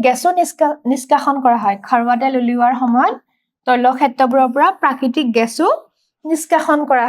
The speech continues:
হয়। এই প্ৰাকৃতিক গেছবোৰ কি? বিভিন্ন ধৰণৰ আমি ঘৰুৱা কাম কাজত ইন্ধন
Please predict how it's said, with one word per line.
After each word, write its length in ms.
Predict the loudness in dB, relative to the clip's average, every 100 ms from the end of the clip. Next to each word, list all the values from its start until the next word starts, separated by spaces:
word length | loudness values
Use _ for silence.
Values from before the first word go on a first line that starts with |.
| 0
হয়। 140 | -2 -4 _ _ _ _
এই 100 | 0 0
প্ৰাকৃতিক 400 | -2 -2 -2 0 2
গেছবোৰ 360 | 0 0 -4 -2
কি? 120 | -2 -2 -4 -6
বিভিন্ন 260 | 0 2 2
ধৰণৰ 360 | 0 0 0 -2
আমি 120 | -4 -6 -4
ঘৰুৱা 320 | -2 0 0 0
কাম 160 | 0 0
কাজত 240 | 2 0 -2 -6
ইন্ধন 240 | -4 -2